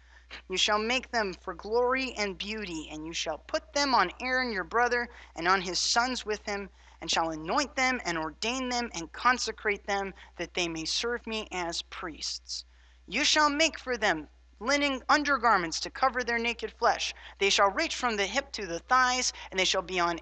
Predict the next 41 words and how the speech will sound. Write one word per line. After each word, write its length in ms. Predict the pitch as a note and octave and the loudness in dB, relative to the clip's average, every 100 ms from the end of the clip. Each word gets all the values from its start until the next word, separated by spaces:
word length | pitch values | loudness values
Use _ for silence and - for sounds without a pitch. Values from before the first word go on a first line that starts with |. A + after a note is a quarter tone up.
| - | -2
Aaron 400 | C4 C#4 C4+ B3+ | 2 2 2 0
and 200 | F3+ E3+ | 0 0
on 120 | E3 | -2
his 160 | D#3 D3+ | -2 0
sons 460 | - A#3+ A#3 A3 | 2 4 2 -2
when 100 | F#3 | -6
they 120 | E3 | -6
go 240 | D#3+ A3+ A#3 | -2 0 0
into 200 | A3+ F#3+ | -2 -6
the 120 | E3 | -6
tent 280 | - F3+ E3 | -4 -4 -6
of 80 | D#3+ | -6
meeting, 480 | G3 A3+ A3 A3 - - - | -4 -2 -2 -6 -10 -18 -12
or 120 | E3 | -8
when 220 | D#3+ F3+ E3+ | 0 0 0
they 100 | D#3+ | -4
come 260 | E3+ D#3 | -6 -6
near 220 | F#3 C4 | 0 2
the 160 | A#3 A3 | 2 4
altar 340 | G#3+ G#3+ G#3+ G3 | 4 2 -4 -6
to 120 | E3+ | -8
minister 400 | E3+ G#3+ G3 G3 | -6 -4 -4 -4
in 80 | E3+ | -6
the 60 | |
most 240 | E3 F3 - | -4 -4 -4
holy 180 | E3+ | -6
place, 340 | D#3+ G#3+ G#3 - - - - | -4 -2 0 -2 -4 -12 0
lest 420 | G3+ G#3+ - F3+ | 4 4 0 -2
they 180 | F3+ D#3+ | -2 -2
bear 340 | F3 E3+ E3+ D#3 | -2 -2 -2 -4
guilt 400 | A#3 F4 F4 - - - | 2 2 2 -6 -6 -2
and 420 | A#3+ A#3+ A#3+ - _ | 2 2 0 -8 _
die. 480 | - F3 C#3+ B2 A#2 - - - - - - - - | 4 4 4 0 -6 -14 -18 -20 -20 -20 -20 -20 -4
This 140 | A#3 C#4+ | 2 2
shall 220 | - B3+ | 4 2
be 140 | A3 | 4
a 60 | G#3+ | 0
statute 440 | - A3 G#3 G3+ - | 2 2 0 -4 -4
forever 360 | F#3+ F#3 F3 | 0 0 0
for 180 | - F3 | -6 -6
him 320 | E3 E3+ E3 | -4 -4 -4